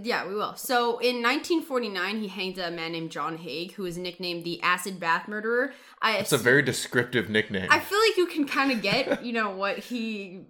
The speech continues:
Speaker 1: mur-, how he murdered. Um, he
Speaker 2: Uh-huh.
Speaker 1: would dissolve the bodies of his victims in sulfuric acid, and he murdered nine people. Um, yeah, this guy was crazy.
Speaker 2: Yeah.
Speaker 1: Um,
Speaker 2: But then Pierpoint did his job.
Speaker 1: Yeah.
Speaker 2: Okay.
Speaker 1: Um,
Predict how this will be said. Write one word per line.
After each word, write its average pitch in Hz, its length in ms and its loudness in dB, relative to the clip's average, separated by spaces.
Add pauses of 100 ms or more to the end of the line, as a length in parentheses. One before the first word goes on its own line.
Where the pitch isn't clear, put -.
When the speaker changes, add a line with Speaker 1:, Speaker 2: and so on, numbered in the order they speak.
Speaker 1:
mur-, 208 380 -4
how 214 240 2
he 214 140 -4
murdered. 214 560 -4
Um, 208 340 2
he 220 180 -2
Speaker 2:
Uh-huh. 226 100 0
Speaker 1:
would 226 120 0
dissolve 233 560 0
the 220 60 -4
bodies 196 440 -2
of 190 120 -6
his 180 160 -6
victims 170 600 -6
in 170 180 -4
sulfuric 185 680 -4
acid, - 540 -2 (320)
and 190 100 -4
he 220 120 -4
murdered 196 360 -4
nine 185 300 0
people. 226 580 -6 (560)
Um, 190 880 4 (380)
yeah, 226 320 6 (120)
this 220 140 -4
guy 254 140 4
was 196 180 -2
crazy. 196 560 -6
Speaker 2:
Yeah. 98 220 0 (180)
Speaker 1:
Um, 254 600 4
Speaker 2:
But 123 140 6
then 113 300 6 (220)
Pierpoint 110 360 2
did 95 120 -4
his 92 100 -6
job. - 240 -8 (220)
Speaker 1:
Yeah. 233 260 2 (380)
Speaker 2:
Okay. - 200 0
Speaker 1:
Um, 214 400 4